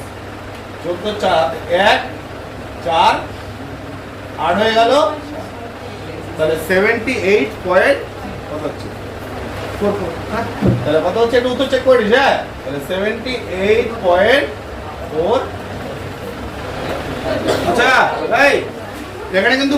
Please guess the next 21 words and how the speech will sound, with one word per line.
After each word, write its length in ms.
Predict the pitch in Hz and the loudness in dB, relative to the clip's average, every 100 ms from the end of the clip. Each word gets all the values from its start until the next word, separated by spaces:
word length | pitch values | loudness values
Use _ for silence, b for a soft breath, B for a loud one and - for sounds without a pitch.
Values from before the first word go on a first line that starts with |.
| 220 | 4
প্রায় 200 | 226 247 254 | 6 6 4
কথাটা 220 | 269 269 | 2 2
লিখবি, 220 | 254 220 233 | 2 4 4
হ্যাঁ? 200 | 269 254 - - | 6 6 2 -2
কারণ 160 | 190 214 233 | -2 0 0
এটা 120 | 247 262 | -2 0
তো, 60 | 262 233 | -2 0
এটা 100 | 233 240 | -2 0
তো 40 | |
রাউন্ড 220 | 214 214 247 | 2 2 0
অফে 120 | 247 254 | 0 0
নিলাম 160 | 247 254 | 2 2
না 40 | 262 | 2
আমরা, 160 | 277 240 - - - - - | 2 2 0 -6 -8 -8 -2
ফলে 140 | 170 240 - | 0 2 2
প্রায় 180 | 208 208 | 2 2
কথাটা 220 | 214 226 185 | 0 -4 -4
লিখবি। 200 | 135 117 - - - - - 139 - 135 123 - - - - - - - - - - - 135 151 175 170 196 196 190 - 185 180 - - - - | -6 -8 -10 -10 -10 -10 -10 -10 -10 -6 -6 -4 -6 -6 -6 -6 -6 -6 -6 -6 -6 -6 -6 -4 0 0 0 -4 -6 -4 -4 -4 -6 -8 -6 -4
এখানেও 260 | 147 196 220 - | 0 2 4 2
প্রায়। 180 | - - 135 151 - - - 262 254 - 262 - 240 240 - 302 285 - 440 427 - - - - - - - - - | 0 0 -4 -4 -4 -4 -4 -4 -4 -4 -6 -8 -8 -6 -6 -4 -4 -4 -4 -4 -4 -8 -8 -8 -6 -6 -8 -8 -4
ব্যাস। 180 | 175 | -2